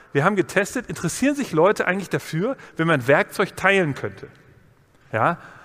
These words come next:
Also stellen Sie sich vor, Sie wollen irgendwie am Samstag ihr, hier was zusammenbauen und Ihnen fehlt die Bohrmaschine und der Winkelschleifer, dann, äh, können Sie natürlich jetzt zum Baumarkt fahren, aber da müssen Sie ja erstmal hinfahren. Ja, und jetzt können Sie aber hier über Hamarando, können Sie das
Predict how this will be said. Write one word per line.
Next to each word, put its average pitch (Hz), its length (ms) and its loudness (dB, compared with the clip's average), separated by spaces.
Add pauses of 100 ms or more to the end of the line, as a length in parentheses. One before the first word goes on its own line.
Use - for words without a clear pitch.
(120)
Also 147 240 2
stellen 196 240 4
Sie 202 60 -2
sich - 80 -4
vor, 196 240 6
Sie 160 280 -4
wollen 190 280 4
irgendwie 170 240 2
am 156 160 4
Samstag 180 480 2
ihr, 165 240 6
hier 147 180 2
was 156 160 0
zusammenbauen 202 560 4
und 170 180 -2
Ihnen 160 120 0
fehlt 208 320 2
die 165 80 -4
Bohrmaschine 214 580 0
und 147 120 0
der 131 120 2
Winkelschleifer, 226 760 2 (480)
dann, 185 260 2
äh, 185 200 -2 (160)
können 226 200 4
Sie 226 100 0
natürlich 208 420 0
jetzt 175 220 -2
zum 135 200 0
Baumarkt 175 440 4
fahren, 131 340 2
aber 147 140 -2
da 156 60 2
müssen 190 240 -4
Sie 190 100 -2
ja 185 80 6
erstmal 165 220 2
hinfahren. 160 520 0 (440)
Ja, 127 140 4
und 175 120 0
jetzt 190 200 -2
können 247 200 2
Sie 214 160 -2
aber 196 240 4
hier 220 240 0
über 170 240 4
Hamarando, 175 560 2
können 185 200 -2
Sie 180 100 -6
das 170 180 0